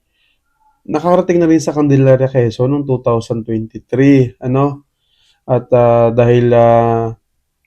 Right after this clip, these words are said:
nung tinanong natin si Tatay Roberto, ito po, ah, hindi naman para, ah, pag-isipan natin ng masama o i-bash natin si Tatay, ano? Um,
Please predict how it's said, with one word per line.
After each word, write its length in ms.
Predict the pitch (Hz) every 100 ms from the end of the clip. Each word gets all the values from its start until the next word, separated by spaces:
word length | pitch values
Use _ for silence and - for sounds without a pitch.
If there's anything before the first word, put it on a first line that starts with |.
| _ -
nung 320 | 131 131 123
tinanong 480 | 127 127 131 127 127
natin 160 | 127
si 120 | 117 123
Tatay 240 | 117 123
Roberto, 480 | 120 123 139 139 - 127
ito 160 | 147
po, 160 | 151 156
ah, 160 | 147 139
hindi 160 | 127
naman 320 | 127 123 120
para, 480 | 123 117 117 113 113 _ _ _ _
ah, 160 | - 123
pag-isipan 560 | 123 123 117 123 117
natin 240 | 113 107 110
ng 160 | 107
masama 400 | 101 113 139 151
o 80 | 143
i-bash 320 | 120 113 110
natin 240 | 110 113 107
si 160 | 113
Tatay, 560 | 110 110 - 127 127 120
ano? 240 | 127 135 139 _ _ _ _
Um, 480 | 120 117 110 113